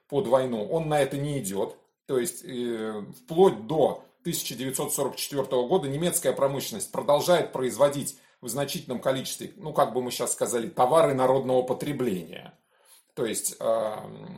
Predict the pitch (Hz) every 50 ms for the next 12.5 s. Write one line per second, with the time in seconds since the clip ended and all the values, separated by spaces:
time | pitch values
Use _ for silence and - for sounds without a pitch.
0 | - - - - 62 62 123 131 143 156 156 156 147 - - - 127 120 113 107
1 | 120 120 127 247 - - - 202 240 254 - _ _ _ _ - 131 113 110 110
2 | 113 135 135 92 - - - - - 131 131 127 - 147 - - - - - 110
3 | 107 107 - 139 123 117 113 - - 117 113 101 104 - - 180 214 190 - 240
4 | 220 - - - - _ _ - 113 123 147 196 226 240 226 - 175 143 - -
5 | - 175 208 208 214 202 208 - - _ _ _ _ - - 120 113 110 110 107
6 | 101 135 135 - 123 123 127 123 - - - - - - - 135 160 220 226 233
7 | 226 185 - 190 170 - - - - 135 107 117 - - 139 127 113 117 117 123
8 | - - 143 127 120 101 101 226 - 147 139 131 120 - - - 113 104 107 120
9 | 127 165 214 208 233 208 147 131 127 131 131 123 - - - 117 107 107 123 147
10 | 208 - 185 165 - - - 190 208 226 226 208 190 156 - - 156 151 156 175
11 | 170 160 175 147 - - 160 135 - - 147 143 147 143 131 131 131 113 107 120
12 | 120 104 90 82 80 78 78 - -